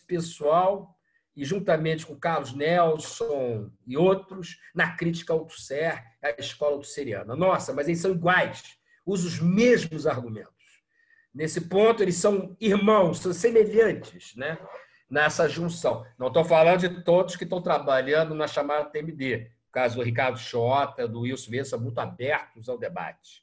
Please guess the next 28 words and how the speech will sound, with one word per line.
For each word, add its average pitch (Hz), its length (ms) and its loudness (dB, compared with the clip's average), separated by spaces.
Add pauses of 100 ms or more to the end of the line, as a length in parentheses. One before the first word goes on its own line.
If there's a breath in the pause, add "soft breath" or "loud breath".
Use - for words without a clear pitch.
(440)
Até 151 260 0
outros, 151 400 2
que - 80 -8
eu 113 40 -6
teria 123 200 -8
que 117 80 -14
me 127 140 -8
lembrar, 120 260 0
mas 143 220 2
outros - 240 -2
não. - 300 -10 (540)
Outros 180 580 0
se - 80 -12
fecham 220 800 -2 (580)
no 226 140 0
mesmo 269 400 2
nível 277 240 -2
de 240 80 -6
crítica, - 500 -6 (400)
né? 170 360 -6 (360 loud breath)
E - 80 -20
caem 196 220 2
exatamente, 202 840 0
e 254 80 -6
não 196 180 4
é 180 80 4
por 180 280 -2
acaso, 180 640 0